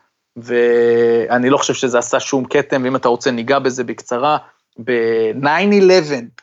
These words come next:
ביום של nine eleven, אה, יוצאים הדיווחים שהוא הולך לחזור, זה עוד לא היה רשמי אז.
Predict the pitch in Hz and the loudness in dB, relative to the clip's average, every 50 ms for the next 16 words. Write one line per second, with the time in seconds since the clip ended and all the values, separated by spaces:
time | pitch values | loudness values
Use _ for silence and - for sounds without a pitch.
0 | _ _ _ _ _ _ _ - 123 147 147 151 151 165 196 220 240 226 - 247 | _ _ _ _ _ _ _ -6 -2 0 2 4 4 4 4 2 2 -2 -2 -2
1 | 220 196 190 196 196 196 202 190 185 175 170 175 175 151 156 165 165 170 170 _ | -2 0 0 0 0 -2 -2 -2 0 0 2 0 0 0 -4 -6 -6 -8 -10 _
2 | _ _ _ _ _ _ - 127 127 123 127 135 135 139 147 147 135 143 - - | _ _ _ _ _ _ -6 -4 -2 -2 0 0 2 4 4 4 2 0 -4 -4
3 | 180 196 202 208 202 143 170 147 131 - - - 185 190 202 202 - - 139 139 | -2 0 2 2 2 0 0 -2 -2 -2 -2 -2 -2 -2 -2 -2 -2 -2 0 0
4 | 143 147 - 147 127 - - - 139 143 117 113 107 - 123 120 123 143 151 156 | 0 0 0 -2 -6 -6 -6 -4 -2 -2 -2 -4 -6 -6 -6 -4 0 0 2 2
5 | 151 147 143 135 131 120 - - - 139 127 113 107 101 - - | 2 2 0 0 -2 -6 -8 -10 -12 -10 -10 -10 -10 -12 -16 -20